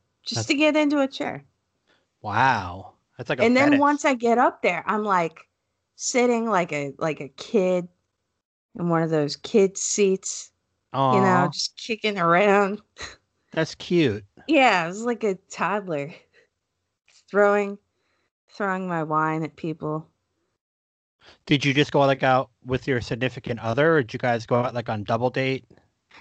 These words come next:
Speaker 1: No, no, we just went out, just, uh, us, and it was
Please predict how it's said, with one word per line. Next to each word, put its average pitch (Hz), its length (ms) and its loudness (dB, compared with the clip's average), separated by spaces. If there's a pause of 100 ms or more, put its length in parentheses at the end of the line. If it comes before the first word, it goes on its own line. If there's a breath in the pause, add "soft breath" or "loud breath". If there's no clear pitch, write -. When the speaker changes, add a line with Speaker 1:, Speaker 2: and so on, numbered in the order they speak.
Speaker 1:
No, 339 280 4
no, 285 240 2
we 370 160 0
just 415 240 -2
went 220 200 -2
out, 175 240 0
just, 147 440 -8
uh, 127 280 -8 (180)
us, 156 540 0
and 131 200 -14 (300)
it - 80 2
was 392 120 4